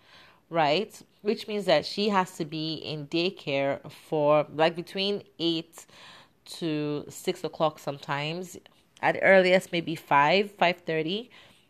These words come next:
And, um, that's from Monday to Friday.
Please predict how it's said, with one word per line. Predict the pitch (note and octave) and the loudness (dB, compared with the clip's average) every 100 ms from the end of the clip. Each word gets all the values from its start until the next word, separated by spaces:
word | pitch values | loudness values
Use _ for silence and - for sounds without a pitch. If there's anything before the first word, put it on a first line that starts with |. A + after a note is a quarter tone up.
| - | -6
And, | D#3+ D#3+ D#3+ D#3 D#3+ | 0 2 0 -2 2
um, | D#3 D3+ D3+ D#3 | 4 4 2 4
that's | G3 G3 - | 6 6 2
from | - E3+ D#3+ | -2 0 0
Monday | E3+ F3 | -2 -4
to | F3 D3+ | -6 -8
Friday. | - D#3+ D#3 D#3 C#3+ | 0 2 4 2 -2